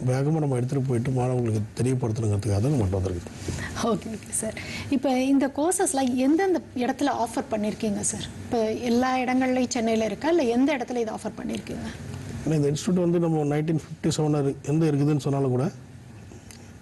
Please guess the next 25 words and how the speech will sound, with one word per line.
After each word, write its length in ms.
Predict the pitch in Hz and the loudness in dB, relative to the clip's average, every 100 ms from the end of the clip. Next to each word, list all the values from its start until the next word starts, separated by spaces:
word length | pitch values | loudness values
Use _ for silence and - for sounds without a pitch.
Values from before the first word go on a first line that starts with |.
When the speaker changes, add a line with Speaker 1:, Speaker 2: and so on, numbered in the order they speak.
| - - - - - - 135 | -20 -20 -20 -20 -20 -8 -2
Speaker 1:
Government 340 | 139 160 160 | 0 0 0
of 100 | 151 - | -2 -2
India, 240 | 139 147 | 0 2
Ministry 300 | 139 143 - | 2 0 0
of 80 | 147 | -2
எம் 120 | 131 127 | 0 0
எஸ் 160 | 131 | 2
எம் 100 | 131 | 0
இ 80 | 120 | 0
கீழே 180 | 120 127 | 0 0
இருக்கிற 340 | 113 117 175 - - - - | 0 0 -2 -6 -18 -18 -6
ரெண்டே 440 | 135 127 135 160 | 0 2 2 2
ரெண்டு 260 | 170 160 143 | 2 2 2
இன்ஸ்டிடியூட் 340 | 120 - 127 | 0 -2 0
தான் 220 | 123 175 - | 0 0 -2
இந்த 120 | 117 | -6
ஃபுட்வேருக்கு 480 | - 120 160 143 131 | -4 -2 0 0 0
உண்டான 240 | 120 113 | -2 -2
கோர்சஸ் 400 | 101 - 120 113 | -2 -2 0 0
நடத்திட்டு 340 | 107 92 95 | 0 -2 -4
இருக்காங்க. 280 | - - - - - - - - - - - - 117 | -6 -12 -12 -12 -10 -10 -8 -8 -8 -8 -8 -8 -4
சி 240 | - - | -2 2
எஃப் 160 | 175 - | 0 0
டி 140 | 139 | -2
ஐ, 100 | 104 | -2